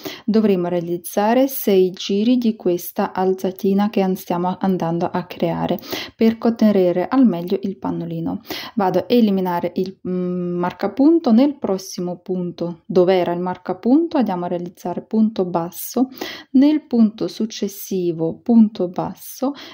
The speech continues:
e nel terzo punto successivo sempre un punto basso. Quindi abbiamo realizzato tre punti bassi, compreso al punto dove si trovava il marcapunto, dopodiché un punto bassissimo,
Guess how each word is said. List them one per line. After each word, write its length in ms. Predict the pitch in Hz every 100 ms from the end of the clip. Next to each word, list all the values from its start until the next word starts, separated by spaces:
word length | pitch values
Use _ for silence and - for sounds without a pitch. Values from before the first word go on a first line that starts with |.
| -
e 180 | 196 190
nel 400 | 202 226 226 - -
terzo 680 | 247 226 214 - - 190
punto 380 | - 196 196 -
successivo 840 | 233 277 - 349 - - 269 311 339
sempre 560 | - 196 196 214 247 240
un 200 | 226 226
punto 380 | 185 185 185
basso. 680 | 165 165 165 - - 185 190 _ - - -
Quindi 320 | 214 185 196
abbiamo 300 | 202 185 180 202
realizzato 600 | 262 262 - 180 - 180
tre 360 | - 202 208 226
punti 420 | 226 196 185 -
bassi, 640 | 180 202 240 - - 302 311 - -
compreso 760 | - 247 240 247 247 196 196 -
al 240 | 190 185
punto 400 | - 233 247 247
dove 240 | 247 185 180
si 180 | - 190
trovava 480 | 247 214 190 202 -
il 140 | 240
marcapunto, 880 | 233 220 226 - - 175 170 170 185
dopodiché 720 | 185 214 208 190 190 190 175 -
un 220 | 214 220
punto 440 | 220 190 175 165
bassissimo, 1000 | 170 233 285 - 160 - - 226 240 262